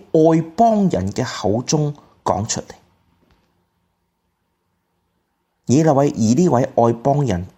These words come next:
百夫長講呢句說話嘅時候，耶穌係喺十字架上成就咗佢係受苦嘅彌賽亞嘅身份。聖殿嘅幔裂開，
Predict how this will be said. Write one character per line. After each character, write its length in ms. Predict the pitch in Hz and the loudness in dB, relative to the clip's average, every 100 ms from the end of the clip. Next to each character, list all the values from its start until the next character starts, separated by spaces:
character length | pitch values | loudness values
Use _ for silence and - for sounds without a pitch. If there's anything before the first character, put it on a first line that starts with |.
| _ | _
百 160 | 107 | -6
夫 320 | 113 - 123 123 | -6 -8 -6 -4
長 260 | - 92 98 _ _ _ _ _ _ _ _ _ _ - | -6 -10 -12 _ _ _ _ _ _ _ _ _ _ -2
講 140 | 269 | 0
呢 100 | 359 | 2
句 120 | 311 | 0
說 320 | 208 - 185 131 | 0 0 0 -2
話 160 | 127 | -4
嘅 140 | 123 123 | -4 -4
時 240 | - - | -6 -8
候， 160 | - - _ _ _ _ _ _ _ _ - - | -16 -20 _ _ _ _ _ _ _ _ -12 0
耶 260 | 165 175 | 4 4
穌 300 | 175 240 254 | 4 2 2
係 200 | 220 147 | 0 -2
喺 140 | 139 180 | 0 0
十 180 | - 131 - | 0 -2 -6
字 200 | - 127 | -4 -4
架 240 | 123 110 | -2 -4
上 260 | 110 - 98 | -4 -4 -4
成 440 | 101 - 101 92 90 | -2 0 2 0 0
就 100 | 101 101 | -2 0
咗 280 | 101 113 - - | 0 0 -2 -12
佢 140 | - 196 | -2 0
係 160 | 170 | 2
受 360 | 131 - 135 120 127 | 2 2 2 2 0
苦 380 | - - 107 | -2 -2 0
嘅 100 | 135 | 0
彌 320 | 117 98 62 - | 0 -2 -4 -8
賽 280 | - 95 - | -4 -4 -4
亞 200 | 92 92 - | -12 -14 -10
嘅 100 | - | -6
身 320 | - 104 107 | -4 -6 -8
份。 240 | - 113 117 _ _ _ _ _ _ _ _ _ _ _ _ _ _ _ _ _ _ _ _ - | -14 -20 -20 _ _ _ _ _ _ _ _ _ _ _ _ _ _ _ _ _ _ _ _ -4
聖 360 | - 269 277 | 0 2 2
殿 220 | 240 240 | 2 2
嘅 100 | 240 | 2
幔 320 | 247 220 196 190 | 2 2 2 2
裂 120 | 190 | 2
開， 480 | 180 - 240 226 123 | 0 -2 2 2 0